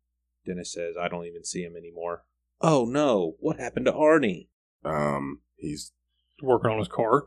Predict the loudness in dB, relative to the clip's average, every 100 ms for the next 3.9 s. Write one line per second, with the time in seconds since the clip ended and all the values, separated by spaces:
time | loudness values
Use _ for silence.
0 | -4 -6 -6 -6 0 2 2 -2 -8 -6
1 | -4 -2 -2 -2 -8 -2 0 2 0 -4
2 | -10 _ 8 10 10 4 -6 -4 -4 -4
3 | -10 -6 -6 -8 _ 0 2 2